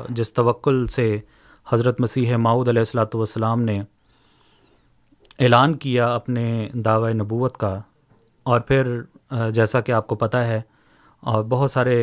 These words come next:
مخالفین اس زمانے میں بھی اٹھے اور آج بھی اعتراض کرتے ہیں، لیکن نہ علمی طور پر اور نہ ویسے جماعت احمدیہ کو کوئی نقصان پہنچا سکے۔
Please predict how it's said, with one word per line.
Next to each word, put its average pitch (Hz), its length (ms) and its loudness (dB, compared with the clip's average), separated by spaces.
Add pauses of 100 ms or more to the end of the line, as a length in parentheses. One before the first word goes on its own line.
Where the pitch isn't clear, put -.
(240)
مخالفین 117 540 0
اس 110 80 -4
زمانے 113 340 0
میں 117 120 -2
بھی 113 140 -2
اٹھے 113 280 0
اور 110 140 0
آج 110 280 0
بھی 120 100 0
اعتراض 107 380 -2
کرتے - 300 -6
ہیں، 104 160 -8 (800)
لیکن 131 420 4 (160)
نہ 131 60 4 (180)
علمی 151 280 0
طور 139 260 0
پر 139 380 -2 (120)
اور 123 120 -4
نہ 120 200 0
ویسے 104 340 -2 (380)
جماعت 117 360 2
احمدیہ 120 380 -2
کو 117 140 -4
کوئی 110 160 -4
نقصان 101 300 -6
پہنچا 101 320 -8
سکے۔ - 260 -20